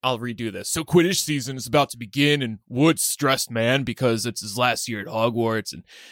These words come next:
his last chance to win the Quidditch Cup." Gryffindor hasn't won for seven years, but he is optimistic they can win this year because he thinks they have an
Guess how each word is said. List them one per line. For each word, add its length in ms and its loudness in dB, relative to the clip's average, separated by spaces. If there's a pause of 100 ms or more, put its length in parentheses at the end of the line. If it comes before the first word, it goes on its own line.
his 140 -6
last 240 4
chance 400 0
to 100 -4
win 260 0
the 60 -4
Quidditch 400 -2
Cup." 320 2 (720)
Gryffindor 440 2
hasn't 380 -2
won 380 0
for 160 -10
seven 800 0
years, 880 0 (180)
but 280 0
he 160 -4
is 160 0
optimistic 680 0
they 140 0
can 180 -4
win 220 -2
this 280 -4
year 280 -2
because 640 0
he 160 -6
thinks 320 -6
they 140 -2
have 100 -2
an 100 -6